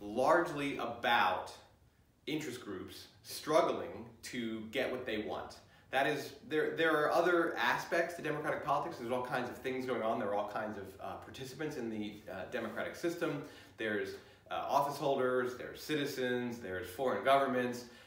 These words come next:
Uh, but what there mostly is, is different interest groups in society that are struggling with each other through the democratic system, uh, to get what it is they want. So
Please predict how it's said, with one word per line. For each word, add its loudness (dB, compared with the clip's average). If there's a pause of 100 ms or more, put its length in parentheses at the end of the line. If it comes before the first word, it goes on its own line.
Uh, 0 (140)
but 2
what 2
there 2
mostly 4
is, 0
is -8 (320)
different 2
interest -4
groups -8 (100)
in 0
society -2 (420)
that 0
are 4
struggling 4
with 0
each -2
other 6
through 0
the 6
democratic 4
system, -6 (420)
uh, -2
to -4 (200)
get 2
what 0
it -2
is -4
they 2
want. 2 (240)
So 6